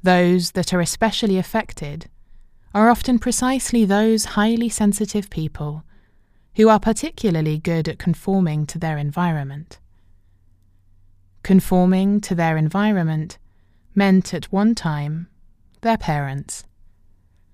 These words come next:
Ordinarily, a change of conformity to resistance takes place, and that's exactly how it should be. But there are children who are necessarily reliant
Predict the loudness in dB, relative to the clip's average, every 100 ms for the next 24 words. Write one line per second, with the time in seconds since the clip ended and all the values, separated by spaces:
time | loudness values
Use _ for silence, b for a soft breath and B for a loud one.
0 | -20 _ _ _ _ -14 2 4 6 6
1 | 6 6 4 2 0 -4 -6 -6 -4 -2
2 | 0 2 2 0 -2 0 0 2 4 4
3 | 2 -4 -6 -8 -12 -18 _ -6 -2 0
4 | -2 -4 -8 -8 -8 -12 -18 -20 _ -8
5 | -6 -6 -6 -4 -4 -6 -14 -18 -18 _
6 | _ _ _ _ _ 0 6 6 4 0
7 | -6 -2 -2 -4 -6 -2 -2 -2 -4 -6
8 | -6 -4 -4 -6 -12 -12 -16 -20 _ -20
9 | _ _ _ _ _ _ _ _ _ _
10 | _ 0 2 6 6 6 2 0 0 0
11 | 2 4 4 2 -2 0 2 6 6 4
12 | 2 -4 0 2 2 0 0 0 0 2
13 | 2 2 2 -2 -4 -8